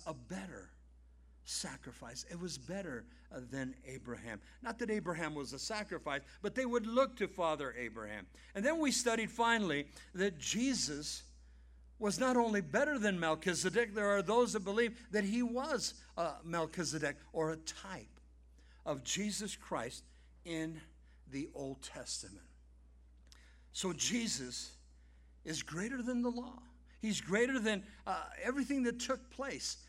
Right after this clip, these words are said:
in the Old Testament. Now, these things were pointing to the cross. There was nothing wrong with the law, but the law could not save you. It only covered your sin. And so we have to come to that place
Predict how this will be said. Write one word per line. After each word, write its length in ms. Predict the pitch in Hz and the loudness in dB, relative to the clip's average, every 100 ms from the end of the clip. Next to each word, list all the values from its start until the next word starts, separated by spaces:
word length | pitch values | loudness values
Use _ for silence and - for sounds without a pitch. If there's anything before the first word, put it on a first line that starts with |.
| - | -8
in 140 | 180 170 | -4 -2
the 180 | 185 190 | -2 -2
Old 260 | 202 233 240 | 0 0 0
Testament. 560 | - 240 - 202 143 - - | -4 -2 -2 -2 -4 -8 -8
Now, 180 | 240 208 185 170 | -4 -4 -6 -8
these 420 | 294 339 - - | -4 0 2 2
things 680 | - 214 101 95 135 - - - - - - - | 2 -6 -6 -10 -14 -14 -14 -20 -20 -20 -20 -8
were 180 | 175 190 | -4 -4
pointing 800 | - - 269 247 - 120 117 151 - - - - - | -6 -6 -2 -2 -4 -8 -8 -10 -16 -20 -20 -18 -10
to 140 | 220 | -6
the 100 | 233 | -6
cross. 640 | 240 269 - - - - - - - - - - - | -6 -8 -8 -8 -10 -10 -12 -20 -20 -20 -20 -14 0
There 80 | |
was 180 | 277 202 | 2 4
nothing 380 | 302 285 233 202 | 4 4 4 4
wrong 260 | 247 320 269 | 6 6 6
with 140 | 202 | 4
the 120 | 180 | 4
law, 280 | 156 175 294 - - | 4 4 2 -2 -8
but 160 | 190 190 | -8 -4
the 80 | 208 | -6
law 260 | 214 277 | -4 -6
could 260 | - 196 170 | -6 -8 -6
not 240 | 208 240 | -8 -4
save 440 | - 262 320 262 214 | -4 -4 -8 -12 -12
you. 100 | 190 - | -16 -8
It 120 | 269 262 | 0 2
only 260 | 285 285 | 2 0
covered 580 | - - 294 302 247 127 | -2 -4 -4 -2 -4 -4
your 160 | 123 110 | -6 -6
sin. 400 | - 113 90 - - - - - - - - - - - - - | -8 -8 -10 -14 -20 -20 -20 -20 -20 -20 -20 -20 -20 -20 -10 -2
And 80 | 190 | 2
so 120 | 240 | 2
we 180 | 214 202 | 2 0
have 240 | 254 254 | -4 -6
to 80 | 202 | -6
come 260 | - 226 214 | -4 -4 -4
to 120 | 208 | -4
that 280 | 185 185 - | -4 -6 -6
place 300 | 254 180 | -4 -4